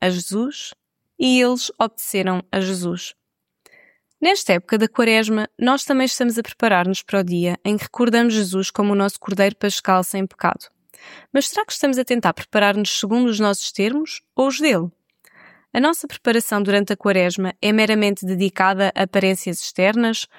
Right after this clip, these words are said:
ou estamos à espera de Jesus, ouvindo e seguindo em obediência?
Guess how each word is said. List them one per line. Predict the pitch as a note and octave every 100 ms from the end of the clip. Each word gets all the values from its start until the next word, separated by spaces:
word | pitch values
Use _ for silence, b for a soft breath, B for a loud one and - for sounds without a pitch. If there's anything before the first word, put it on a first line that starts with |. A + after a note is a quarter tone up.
| B B
ou | C#4+
estamos | - - C#4
à | C4+
espera | C4 - B3
de | A#3
Jesus, | A#3+ B3 C4+ G3+ F#3 - -
ouvindo | F#3 F3 F#3 F#3+ G#3+ B3 -
e | G3+
seguindo | - - F#3+ G3 F#3
em | G3 G3
obediência? | G3 F#3+ A#3+ F3+ - F3+ E3+